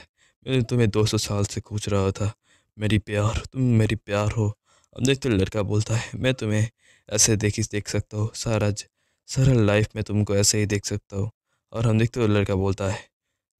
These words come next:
"तो अब मरने के लिए तैयार हो जा, मेरे माता पिता के किलर।" हम देखते हैं तभी हमारा मेन कैरेक्टर बोलते, "क्या ये एक मर्डर रेड है?" हम देखते हैं तभी पावर आउटगेज हो जाता है और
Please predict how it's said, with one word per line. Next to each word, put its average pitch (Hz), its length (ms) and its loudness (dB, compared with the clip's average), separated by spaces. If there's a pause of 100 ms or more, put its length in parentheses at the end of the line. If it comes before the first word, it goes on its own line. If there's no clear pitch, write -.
"तो 104 140 -4 (300)
अब 98 80 -6
मरने 101 420 2
के 104 140 -6
लिए 101 160 2
तैयार 101 460 2
हो 101 160 2
जा, 92 340 -4 (140)
मेरे 101 460 0 (720)
माता 107 420 -2
पिता 107 360 -4
के 110 260 -2
किलर।" 113 400 0 (720)
हम 131 100 -4
देखते 139 220 0
हैं 139 100 -4
तभी 104 260 -4 (260)
हमारा 113 180 0
मेन 131 140 2
कैरेक्टर 143 160 0
बोलते, 135 220 2
"क्या 151 280 -4 (380)
ये 139 120 2
एक 131 140 -2
मर्डर 117 220 2
रेड 156 220 4
है?" 156 160 2 (440)
हम 135 140 0
देखते 165 180 4
हैं 120 160 0
तभी 107 180 -4 (280)
पावर 110 240 0
आउटगेज 107 380 2
हो 127 80 4
जाता 147 240 2
है 143 120 2
और 107 280 2